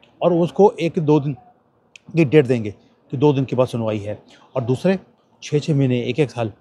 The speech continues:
लटके रहते हैं, उन्हें date ही नहीं मिलती क्योंकि जो bail की होती है applications, उसमें माल बनता है और ये सारे हाथ, दोनों हाथों, दोनों पैरों से माल इकट्ठा कर रहे हैं।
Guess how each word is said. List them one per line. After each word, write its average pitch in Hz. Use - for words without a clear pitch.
लटके 127
रहते 120
हैं, 113
उन्हें 147
date 127
ही 135
नहीं 131
मिलती 113
क्योंकि 151
जो 156
bail 135
की 165
होती 127
है 120
applications, 113
उसमें 147
माल 113
बनता 104
है 95
और 123
ये 131
सारे 123
हाथ, 139
दोनों 175
हाथों, 147
दोनों 131
पैरों 131
से 110
माल 120
इकट्ठा 123
कर 110
रहे 107
हैं। 101